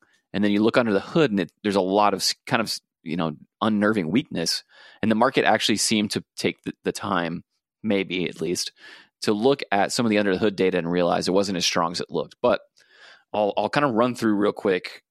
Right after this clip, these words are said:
um, what made this report super interesting. First of all, the headline numbers, the ones that people will focus on, were, were you, something you would definitely consider to be hot, um, and, and, you know, really jiving with what we think would come in, in Q one because,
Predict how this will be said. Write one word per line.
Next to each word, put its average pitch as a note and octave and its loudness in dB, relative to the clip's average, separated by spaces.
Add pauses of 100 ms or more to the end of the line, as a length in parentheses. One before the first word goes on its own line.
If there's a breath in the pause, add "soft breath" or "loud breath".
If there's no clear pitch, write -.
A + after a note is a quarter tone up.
(240)
um, F2 0
what F#2+ 0
made F#2+ 0
this F#2 -2
report F#2 -2
super D#2 -6
interesting. D#2 -6 (120)
First C#3+ 0
of B2 -2
all, G2 2 (640)
the F#2+ -4
headline B2+ 2
numbers, F2+ 0 (300 soft breath)
the G2+ -6
ones G2+ 0
that G2+ -10
people A2 -2
will B2+ 2
focus G2+ -2
on, F2 -2 (480 soft breath)
were, G#2 0
were F2+ 0 (260)
you, G2+ -2
something G#2 0
you F#2 0
would F#2 -2
definitely G2 2
consider F2 -4
to D#2+ -6
be E2+ -6
hot, - -6 (500 loud breath)
um, F2 0
and, E2+ -8
and, F2+ -6 (400)
you G2 -4
know, D#2+ -2
really G2+ 2
jiving F#2+ 2
with F2+ -4
what E2+ 0
we F#2 0
think F2 -4
would G2 -2
come F2+ -2
in, F2+ -4
in F#2 -6
Q F#2 -2
one E2+ -2
because, E2 -4